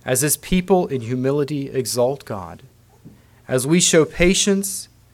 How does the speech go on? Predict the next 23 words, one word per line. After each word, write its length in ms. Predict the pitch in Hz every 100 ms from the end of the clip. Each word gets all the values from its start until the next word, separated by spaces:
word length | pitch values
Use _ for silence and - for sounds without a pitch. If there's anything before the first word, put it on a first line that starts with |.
| _ _ -
in 100 | 123
forbearance 540 | - 131 135 147 139
and 100 | 143
long-suffering, 840 | 120 110 104 110 98 113 101 101 107
and 140 | 113
as 180 | 113 117
we 140 | 131
love 540 | 117 110 123 92 90 _ _ _ _ _ _
as 120 | 107 -
Christ 460 | - 107 104 -
loved. 400 | 92 87 87 _ _ _ _ _ _ _ _ _ _ _ _ _ _ _ _ _ _ _ _ _ _
When 100 | 143
people 320 | 185 208 226
see 240 | - 202
a 80 | 175
body 540 | 127 123 127 120 98 95 _ _ _ _ _ _
of 200 | - 123
people 480 | - 147 - 95 92 _ _ _ _ _ _ _ _ _ _
harmoniously 760 | - 127 120 139 175 170 - 139
working 400 | 123 123 - 123
together, 540 | 117 110 98 95 90 -
they 120 | 117
see 500 | 117 - 143 147 147